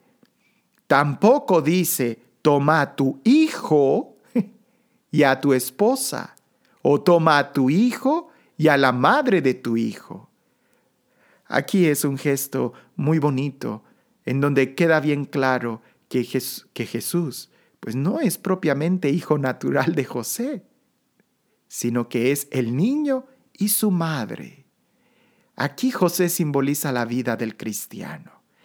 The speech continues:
Aquí José simboliza a cada uno de nosotros, porque la relación que José tuvo con María y con Jesús es la misma que nosotros debiéramos de tener.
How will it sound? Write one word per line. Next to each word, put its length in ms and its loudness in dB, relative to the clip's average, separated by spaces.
Aquí 280 2
José 320 2
simboliza 600 2
a 160 -6
cada 320 2
uno 260 2
de 140 0
nosotros, 720 -4
porque 280 2
la 120 6
relación 600 2
que 140 0
José 320 0
tuvo 360 0
con 160 2
María 680 0
y 120 -2
con 180 2
Jesús 400 -2
es 160 -2
la 140 2
misma 580 -2
que 100 -4
nosotros 460 -4
debiéramos 560 -2
de 120 -8
tener. 580 -6